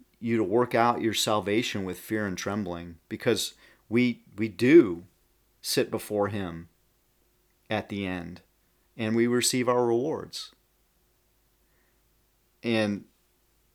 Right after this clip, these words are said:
through this, I, I am hoping I am helping you run this race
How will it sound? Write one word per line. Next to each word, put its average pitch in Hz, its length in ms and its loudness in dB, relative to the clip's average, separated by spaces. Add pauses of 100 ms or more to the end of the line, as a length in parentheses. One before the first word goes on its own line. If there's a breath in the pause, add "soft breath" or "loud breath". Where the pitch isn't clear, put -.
through 135 460 2
this, 123 640 6
I, 101 320 -2
I 104 120 -4
am 98 140 -6
hoping 107 540 -4
I 98 140 -6
am 95 140 -6
helping 104 340 -2
you 90 120 -6
run 95 200 -4
this 92 200 -4
race 90 520 -6